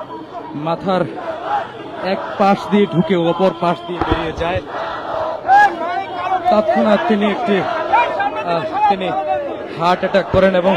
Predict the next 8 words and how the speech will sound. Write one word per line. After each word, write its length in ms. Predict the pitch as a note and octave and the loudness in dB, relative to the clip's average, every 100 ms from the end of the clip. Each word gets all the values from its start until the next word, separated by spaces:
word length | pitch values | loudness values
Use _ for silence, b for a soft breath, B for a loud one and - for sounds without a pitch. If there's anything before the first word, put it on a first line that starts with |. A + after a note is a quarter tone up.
| E4+ | 2
তাকে 280 | F3 F#3+ F#3 - G4 G5+ - F4+ F#4 E4+ C#4 | 0 2 0 0 -6 -4 -2 0 0 -2 0
সাথে 220 | D4+ C4+ | 0 2
সাথে, 460 | G#3+ G#3+ - G#3 E3 | 2 2 2 2 2
আহ, 1400 | - - - - - - - - - D3+ - - - D3 | -2 -4 -4 -4 -6 -6 -6 -4 -4 -4 -4 -6 -2 0
ঢাকা 220 | - G#3 | 2 2
মেডিকেল 360 | F#3+ F3 G3+ | 2 2 2
কলেজ 260 | F#3+ F3+ G#3 F#3+ | 4 4 2 0
হাসপাতালে 560 | F3+ F3 D#3+ D#3+ D#3 | -4 -6 -4 -2 -2